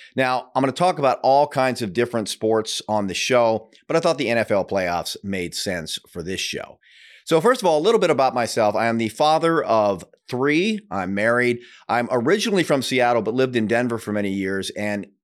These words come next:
am fairly new to Florida. I've been here about three years and absolutely love it.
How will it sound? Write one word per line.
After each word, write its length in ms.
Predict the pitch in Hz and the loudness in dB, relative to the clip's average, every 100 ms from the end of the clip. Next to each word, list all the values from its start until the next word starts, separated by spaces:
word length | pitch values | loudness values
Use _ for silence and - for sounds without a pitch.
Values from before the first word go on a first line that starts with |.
| _ | _
am 200 | 113 110 | -6 -4
fairly 560 | 104 - 185 240 247 220 | -6 -4 0 0 0 0
new 180 | 165 165 | 2 2
to 60 | |
Florida. 340 | 127 127 110 95 | 2 2 2 2
I've 80 | 95 | 0
been 140 | 131 | 0
here 120 | 131 | 0
about 240 | 113 104 - | 2 0 0
three 160 | 120 | -2
years 220 | 113 110 | 0 0
and 100 | 110 107 | -2 -4
absolutely 540 | 147 156 - 127 113 107 | -2 -2 -2 -2 -2 -2
love 260 | 104 98 | 0 -2
it. 140 | 82 | -4